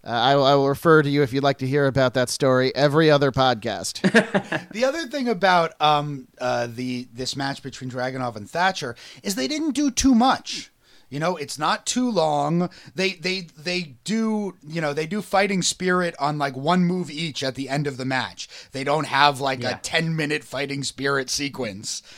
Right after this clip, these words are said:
Speaker 3: you know. Um, a-, and, yeah, there, there aren't too many high spots or anything like that. And so the, the big stuff at the end,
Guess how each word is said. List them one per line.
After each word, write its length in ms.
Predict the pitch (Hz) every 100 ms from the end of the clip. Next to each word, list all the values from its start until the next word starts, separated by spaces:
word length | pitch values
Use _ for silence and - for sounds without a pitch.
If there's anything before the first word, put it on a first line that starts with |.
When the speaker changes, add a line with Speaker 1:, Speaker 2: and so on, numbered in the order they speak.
| - -
Speaker 3:
you 120 | - 135
know. 480 | 127 123 127 131 -
Um, 500 | 135 131 127 127 123 - - -
a-, 240 | 160 170 170
and, 360 | 190 190 190
yeah, 180 | 202 127
there, 180 | 127 156
there 160 | 151
aren't 260 | 156 180 180
too 100 | 185
many 220 | 170 156
high 200 | 139 151
spots 400 | 143 151 147 139
or 80 | 147
anything 320 | 143 135 147
like 220 | 135 127
that. 340 | - 120 123 123
And 180 | 120 123
so 480 | - 123 117 117 117 - _
the, 280 | - 135 123 110
the 80 | 123
big 260 | 120 156 -
stuff 300 | - 143 131
at 80 |
the 180 | 123 123
end, 400 | 131 117 101 -